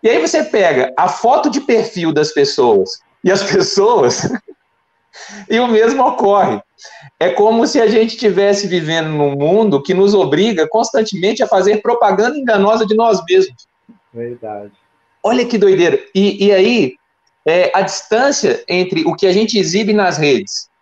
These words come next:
Speaker 1: e o que nós somos e o que nós vivemos vai se tornando cada vez maior, cada vez mais extremada. E como que você vê a dor que isso gera? Da gente, porque a gente alimenta as redes sociais, né?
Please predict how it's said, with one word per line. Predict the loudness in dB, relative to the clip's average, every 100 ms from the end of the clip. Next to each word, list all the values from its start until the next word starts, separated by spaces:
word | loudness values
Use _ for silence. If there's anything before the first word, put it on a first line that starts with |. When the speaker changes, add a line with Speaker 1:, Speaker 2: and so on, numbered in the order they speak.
| _ _
Speaker 1:
e | -4
o | -2
que | 0
nós | 2 0
somos | -2 0 0 0
e |
o | -2
que | -2
nós | -2 -2
vivemos | -2 -6 -4 -2 -2 -4 -10 -18 _ _ _
vai | -2 -2
se | -2
tornando | -2 0 -2 -2
cada | 0 0
vez | 0 0
maior, | 0 -2 0 0 -2 -10 _ _ _ _
cada | -2 0
vez | 2 2
mais | 0 -2
extremada. | -4 -2 -2 0 0 -2 -6 _ _ _ _ _ _ _
E | -2 0 0 -4
como | -4 -4
que | -2
você | -2 0 2
vê | 0 2 2 2 -2 _ _
a | -2
dor | 0 2 2 2
que | -4
isso | -6 -4 -2
gera? | 0 0 0 -6 _ _ -20 _ -8
Da | -2 0
gente, | 0 0 -2 -4 -4
porque | -2 2
a |
gente | 2 2
alimenta | 0 2 2 2 2
as | 0
redes | -2 -4
sociais, | 0 0 2 0 2 0 -4
né? | -6